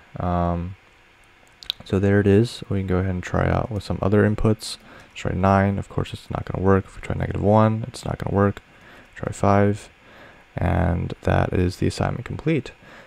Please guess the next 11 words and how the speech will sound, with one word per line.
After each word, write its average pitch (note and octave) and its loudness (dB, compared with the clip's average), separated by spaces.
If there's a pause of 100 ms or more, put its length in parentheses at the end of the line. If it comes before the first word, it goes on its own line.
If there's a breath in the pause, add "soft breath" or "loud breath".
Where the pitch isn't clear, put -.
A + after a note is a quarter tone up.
(140)
So B2 4
this C#3+ -2
is C#3+ 0
a C#3 4
slightly B2 4
more, G#2 2 (500 loud breath)
uh, F#2 4
practical F2+ 0
application G#2 -2
of G#2 -6
Copilot, G#2 0